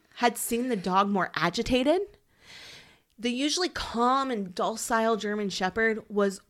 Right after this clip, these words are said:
all of a sudden as wild as, like, a mad dog, nearly pulling Robert's arm off his shoulder as he dragged Robert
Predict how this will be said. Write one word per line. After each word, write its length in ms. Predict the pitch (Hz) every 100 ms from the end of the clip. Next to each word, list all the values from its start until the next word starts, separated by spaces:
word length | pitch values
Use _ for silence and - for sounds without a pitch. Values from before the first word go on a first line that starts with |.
| _
all 280 | 202 240 277
of 120 | 269
a 80 | 262
sudden 500 | - 214 196 175 170 -
as 260 | 196 180 - _ _
wild 540 | 202 185 190 208 233 240
as, 180 | 208 196
like, 140 | 185 175
a 80 |
mad 500 | 165 180 190 185 170
dog, 440 | 151 151 104 - - _ _ - - - - _ _ _ _ _ -
nearly 600 | 214 277 381 403 262 226
pulling 400 | - 233 220 202
Robert's 440 | 202 220 208 202 -
arm 380 | 202 202 180 180 -
off 260 | 208 226
his 100 | 214
shoulder 320 | - 214 196
as 400 | 151 202 202 -
he 140 | - 196
dragged 680 | 170 208 220 262 285 196
Robert 540 | 214 269 202 175 170